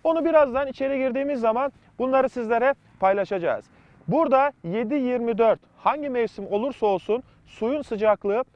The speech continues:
on dört dereceden aşağıya düşmüyor. Özellikle hayvan beslemede başarımızı doğrudan etkileyen bazı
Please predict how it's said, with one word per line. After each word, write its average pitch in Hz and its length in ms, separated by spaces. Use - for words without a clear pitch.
on 262 240
dört 196 200
dereceden 214 400
aşağıya 233 540
düşmüyor. 170 520
Özellikle 254 760
hayvan 247 480
beslemede 254 600
başarımızı 262 760
doğrudan 262 420
etkileyen 247 580
bazı 247 480